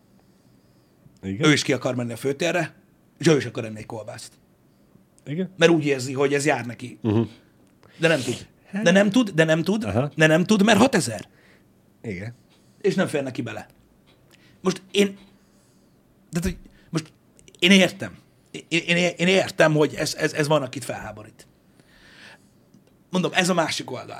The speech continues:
Speaker 2: Tehát, és még egyszer, mint mindig, ilyen szájbarágósan. Azért mondom el ezeket a dolgokat, mert igen, igazatok van, hogy ez az ő baja, meg mit tudom én, lehet ilyeneket is mondani,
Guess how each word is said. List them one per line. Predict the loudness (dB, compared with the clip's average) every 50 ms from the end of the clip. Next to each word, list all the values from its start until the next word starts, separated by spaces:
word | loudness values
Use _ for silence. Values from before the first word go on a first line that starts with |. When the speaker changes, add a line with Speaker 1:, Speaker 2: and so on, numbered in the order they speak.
| -18 -16
Speaker 2:
Tehát, | -16 -18 -18 -18 -20 -20 -20 -20 -20 -20 _ _ _
és | -6 -6 -6 -6 -2
még | 0 2 2 4 2
egyszer, | 0 -2 -4 -6 -6 -8 -10 _ _ _ _ _ _ _ _
mint | -2 2 4 6 8
mindig, | 8 6 6 6 2 2 2 2
ilyen | 0 0
szájbarágósan. | 2 4 6 6 6 4 2 -2 -4 -10 -12 -12 -10 -10 -10 -10 -12 -16 -20 _ _ _ _ _ _ _ _ _ _ _ _ _ _ _ _ _ _ _ _ _ _ _ 2
Azért | 2 4 4 4 4
mondom | 4 2 2 0 0 0
el | 0
ezeket | 0 -2 -4 -6 -6
a | -6 -4
dolgokat, | -4 -4 -4 -4 -4 -4 -6 -6 -8 -10 _ _ _ _ _ _ _ _ -8
mert | -6 -4 -4
igen, | -2 -2 -2 -2
igazatok | -2 -4 -4 -4 -4 -6 -6 -4
van, | -2 -2 0 0
hogy | -2 -2
ez | -4 -4
az | -4 -2 0
ő | 0 0 2
baja, | 0 2 2 2 0 0
meg | -2 -6 -6
mit | -8 -6 -2
tudom | 0 0 0 0
én, | 0 -2
lehet | -2 -2 -4 -4
ilyeneket | -6 -6 -6 -6 -6 -8 -10
is | -10 -10 -10
mondani, | -10 -8 -8 -6 -6 -6 -8